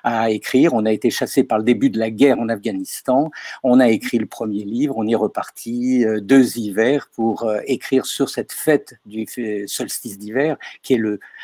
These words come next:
le point central de la tradition des, des Kalash, le Chaomos. Et à partir de là, et effectivement, euh, un deuxième livre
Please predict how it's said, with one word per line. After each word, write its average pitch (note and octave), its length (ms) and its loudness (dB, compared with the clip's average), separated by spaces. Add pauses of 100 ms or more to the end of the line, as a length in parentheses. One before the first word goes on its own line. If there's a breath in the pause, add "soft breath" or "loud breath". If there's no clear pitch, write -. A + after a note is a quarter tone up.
(120)
le A#2 100 -2
point C#3+ 280 2
central C3+ 580 0
de A2 80 -6
la G2+ 100 -2
tradition A2+ 600 -10
des, - 320 -12
des G#2 140 -6
Kalash, A#2 440 -4
le A2+ 140 -8
Chaomos. A#2+ 680 -4 (640 loud breath)
Et B2+ 100 6
à B2+ 80 8
partir A2+ 400 0
de G#2+ 100 0
là, A2 320 4
et G2 140 -4
effectivement, G#2+ 760 -6
euh, G#2 240 -8
un G#2+ 80 -2
deuxième G#2+ 440 -4
livre B2+ 500 -2